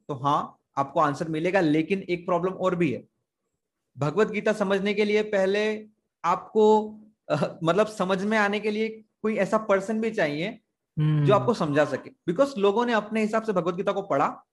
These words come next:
Speaker 1: और अपने हिसाब से नियम बनाए। Let's say, भगवत गीता में बोला था कि चार तरह के वर्ग में डिस-, अ, डिवाइड कराए दुनिया को
Speaker 2: हम्म।
Speaker 1: उन्होंने, ओके? शूद्र, वैश्य, अ,
Speaker 2: ब्राह्मण
Speaker 1: क्षत्रिय
Speaker 2: और
Speaker 1: और
Speaker 2: क्षत्रिय।
Speaker 1: ब्राह्मण।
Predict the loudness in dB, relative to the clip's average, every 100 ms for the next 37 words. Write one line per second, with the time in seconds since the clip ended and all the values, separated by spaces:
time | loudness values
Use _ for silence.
0 | _ _ _ -4 -2 0 -2 -4 -4 -4
1 | -4 -2 -2 -4 -6 -12 _ _ -4 -2
2 | 0 -2 -2 _ _ _ -2 2 2 2
3 | 0 0 -2 0 0 -2 -6 -12 -16 _
4 | _ 2 2 2 2 2 2 0 0 0
5 | -2 -2 -4 -4 -4 0 2 2 0 -4
6 | -6 -10 -6 -4 -4 -6 -14 _ _ _
7 | 0 0 -2 -4 -4 -6 -16 _ _ _
8 | -10 -10 -12 _ _ 0 0 2 2 2
9 | 2 0 2 2 -2 -6 -4 -2 0 -2
10 | -4 -10 _ 2 4 6 4 4 4 4
11 | 4 2 2 2 0 -4